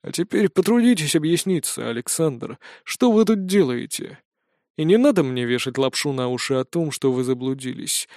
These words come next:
Вы всё прекрасно знаете. Вышли сюда намеренно. Скажите, для чего? И почему подозреваемый, которого я посадил в каюте под арест, свободен?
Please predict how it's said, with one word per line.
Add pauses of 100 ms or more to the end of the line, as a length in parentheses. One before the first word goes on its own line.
(260)
Вы
всё
прекрасно
знаете. (380)
Вышли
сюда
намеренно. (220)
Скажите,
для
чего? (640)
И
почему
подозреваемый, (200)
которого
я
посадил
в
каюте
под
арест,
свободен?